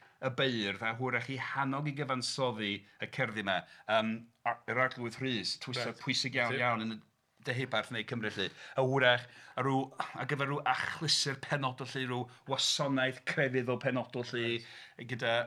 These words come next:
Speaker 1: eglwys yr oedd yr Arglwydd Rhys yn ei noddi ac yn y blaen, a hwyrach i fod o'n ei beirdd, yy, oedd yn canu iddo fo, be bynnag wedi cyfansoddi ambell i,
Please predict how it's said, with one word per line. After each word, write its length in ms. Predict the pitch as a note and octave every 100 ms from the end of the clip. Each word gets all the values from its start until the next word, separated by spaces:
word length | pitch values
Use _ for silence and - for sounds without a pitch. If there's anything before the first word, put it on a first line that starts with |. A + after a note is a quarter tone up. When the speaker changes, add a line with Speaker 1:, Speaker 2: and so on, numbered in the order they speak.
| -
Speaker 1:
eglwys 540 | C3+ C3 C3 B2+ -
yr 120 | B2 A#2+
oedd 280 | A2+ A2+
yr 100 | A#2+
Arglwydd 300 | A#2+ A#2+ A2+
Rhys 320 | A#2+ A#2 A2 A2+
yn 80 |
ei 80 | A#2
noddi 420 | A#2 A#2 A2 A#2 A2
ac 140 | G#2+
yn 100 | A2+
y 40 |
blaen, 340 | A2 G#2+ G2+ G#2+
a 100 | G#2
hwyrach 380 | - A#2+ A2 G#2+
i 80 | A2+
fod 300 | A2 G#2+ A2
o'n 80 | A2
ei 80 | G#2
beirdd, 480 | C3 A2+ G#2+ G#2 - - - -
yy, 240 | - A2+ A2+
oedd 260 | A#2+ A#2
yn 80 | A#2
canu 300 | - B2+ A2
iddo 120 | G#2+
fo, 120 | G#2+ G#2+
be 100 | A2
bynnag 240 | A2 G2+
wedi 160 | G#2+ G#2+ _ _ -
cyfansoddi 560 | - G#2+ G2+ - G#2 G#2
ambell 220 | G2+
i, 60 | -